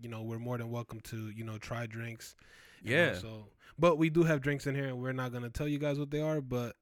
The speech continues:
Speaker 1: I would say shout out to my boy Chris for putting me on to this drink
Speaker 2: I
Speaker 1: or
Speaker 2: feel,
Speaker 1: this type of beverage.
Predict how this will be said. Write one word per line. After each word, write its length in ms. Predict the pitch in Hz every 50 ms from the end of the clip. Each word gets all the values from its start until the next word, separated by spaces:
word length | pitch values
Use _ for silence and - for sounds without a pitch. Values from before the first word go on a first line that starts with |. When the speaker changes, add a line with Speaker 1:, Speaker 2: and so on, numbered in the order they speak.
| _ -
Speaker 1:
I 60 | 139
would 200 | 135 139 147 143
say 240 | 131 - 143 139 135
shout 260 | 123 - 143 139 135 135
out 100 | 127 -
to 100 | - 135
my 80 | 131
boy 280 | 127 123 127 127 123 113
Chris 380 | - - - 147 147 151 143 -
for 120 | - 123
putting 280 | 117 - 147 139 131 127
me 100 | 127 127
on 300 | 127 131 131 131 127 123 _ -
to 300 | - - 131 127 127 120 107
this 220 | 110 120 120 -
drink 540 | 110 107 104 120 120 113 104 - - - - _ _ _ _ - _ _ _ -
Speaker 2:
I 120 | - -
Speaker 1:
or 100 | 120 120
Speaker 2:
feel, 200 | 123 156 175 175
Speaker 1:
this 80 | 165 165
type 180 | 160 147 127 -
of 180 | 123 113 110
beverage. 720 | 110 131 131 120 104 98 98 98 - - - - - -